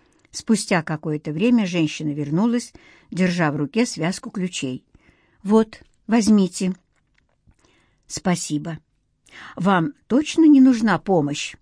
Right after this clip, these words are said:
Убирая ключи в сумку, спросила Лена. "Нет-нет, всё в порядке. Мама заболела, я не могу оставить её одну, но постараюсь найти сиделку хотя бы на половину дня".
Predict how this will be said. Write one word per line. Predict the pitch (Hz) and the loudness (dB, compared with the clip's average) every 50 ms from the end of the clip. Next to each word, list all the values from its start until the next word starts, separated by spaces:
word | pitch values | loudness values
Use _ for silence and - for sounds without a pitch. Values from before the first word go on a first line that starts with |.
| _ _ _ _ _ _ _ _ _ _ _ _ _ - - - | _ _ _ _ _ _ _ _ _ _ _ _ _ -20 -14 -6
Убирая | - - 175 196 190 185 170 165 160 | -4 -2 0 2 2 2 2 0 -2
ключи | - 185 185 190 - - 180 | -2 -4 -4 -4 -4 -6 -6
в | - | -6
сумку, | - - 226 180 151 - | -2 -2 -2 -2 -2 -4
спросила | 151 - - 185 190 180 - 196 185 196 | -8 -6 -4 -4 -4 -4 -4 -4 -2 -2
Лена. | 202 196 175 156 143 139 127 - _ _ _ _ - - - - - - | 0 0 0 0 -2 -4 -6 -8 _ _ _ _ -20 -20 -20 -16 -4 2
"Нет-нет, | - 262 285 294 294 - 269 269 269 262 - - - - | 4 6 6 6 6 6 6 6 6 2 -2 -20 -18 -12
всё | - - - 285 | -6 0 0 0
в | - | 0
порядке. | - 254 226 208 185 170 175 175 - - 190 185 196 _ _ _ _ _ _ _ _ _ - | 2 2 2 4 4 2 0 -2 -2 -4 -4 -4 -4 _ _ _ _ _ _ _ _ _ 0
Мама | - 214 214 214 196 190 190 | 2 4 4 6 6 4 2
заболела, | 175 202 190 180 190 190 214 269 285 226 160 143 127 - _ _ _ _ _ _ _ | 2 2 2 2 2 2 2 2 0 0 -2 -6 -8 -10 _ _ _ _ _ _ _
я | - 196 185 202 196 | -6 -2 0 2 2
не | 190 196 | 2 2
могу | 196 185 185 190 202 | 2 2 2 2 2
оставить | 196 190 185 - - 214 208 196 185 - - | 2 0 0 -2 -2 0 0 0 -2 -4 -4
её | 196 190 202 | -2 0 0
одну, | 208 220 208 196 214 190 156 135 127 - _ _ _ _ _ - - - - - - | 0 0 0 0 2 2 2 0 -2 -6 _ _ _ _ _ -20 -20 -20 -16 -6 0
но | - 247 247 | 2 2 2
постараюсь | - 254 - - 254 233 269 294 320 320 294 - | 2 -2 -2 0 0 2 2 2 2 0 0 0
найти | 247 226 220 220 214 - 294 294 | 2 2 2 2 2 2 2 2
сиделку | - - 277 208 185 202 185 175 165 - - 170 180 180 _ _ _ | 2 0 -2 0 2 0 0 0 0 -4 -6 -8 -8 -8 _ _ _
хотя | - - 208 202 - 302 320 | -4 -4 -2 -2 0 0 0
бы | 269 202 180 170 165 | 2 2 0 2 2
на | 165 175 | 0 0
половину | - 208 190 196 214 247 247 233 220 | 0 0 -2 0 2 2 2 2 2
дня". | 180 160 160 160 156 156 165 | 0 0 0 0 0 0 -4